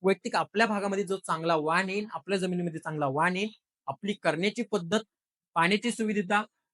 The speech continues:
अंतर, ह्या सगळ्या गोष्टींचा विचार करून जो वाण परफेक्ट तुम्हाला वाटतोय, तोच वाण त्यामध्ये करा.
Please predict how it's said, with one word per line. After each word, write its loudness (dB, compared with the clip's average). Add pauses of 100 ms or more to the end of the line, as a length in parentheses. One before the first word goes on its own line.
(120)
अंतर, 2
ह्या 0
सगळ्या 0
गोष्टींचा -2
विचार -2
करून -8
जो -6
वाण 0
परफेक्ट -6
तुम्हाला -2
वाटतोय, -2
तोच -4
वाण 0
त्यामध्ये -6
करा. 0